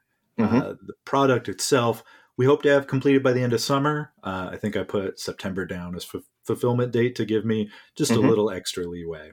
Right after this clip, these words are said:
Speaker 2: But, uh, yeah, I think this is coming along nicely.
Speaker 1: Awesome. And you, you've got, uh, kind of on the preview page,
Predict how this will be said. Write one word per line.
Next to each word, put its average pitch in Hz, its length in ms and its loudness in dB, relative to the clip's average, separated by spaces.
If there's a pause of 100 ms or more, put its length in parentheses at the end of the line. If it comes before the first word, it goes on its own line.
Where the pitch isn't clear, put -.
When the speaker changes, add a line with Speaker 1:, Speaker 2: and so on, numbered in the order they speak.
Speaker 2:
But, 87 200 -14 (120)
uh, 53 440 -8 (520)
yeah, - 240 -6 (260)
I - 80 -14
think - 360 -10 (440)
this 120 200 -2
is 113 320 2
coming 135 240 0
along 127 220 2
nicely. 117 360 -6 (1300)
Speaker 1:
Awesome. - 300 -4
And 110 260 6
you, 127 260 6
you've 120 220 0
got, 110 380 6
uh, 95 220 4
kind - 180 2
of 107 80 8
on 101 80 6
the 95 80 4
preview 110 500 4
page, 104 500 6